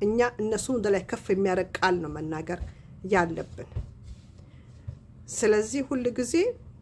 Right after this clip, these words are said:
እኛ ልጆቻችን እንዲሆኑ የምንፈልገውን ነገር እንንገራቸው።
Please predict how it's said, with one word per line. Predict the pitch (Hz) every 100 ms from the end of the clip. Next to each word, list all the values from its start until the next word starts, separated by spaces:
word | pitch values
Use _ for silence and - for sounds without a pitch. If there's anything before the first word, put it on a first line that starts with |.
| - - - -
እኛ | 202 208 214
ልጆቻችን | 220 226 - 226 262
እንዲሆኑ | 254 233 226 240 220
የምንፈልገውን | 190 180 190 175 175 170 175
ነገር | 170 185 339 - - - - -
እንንገራቸው። | 208 185 160 147 147 147 - 156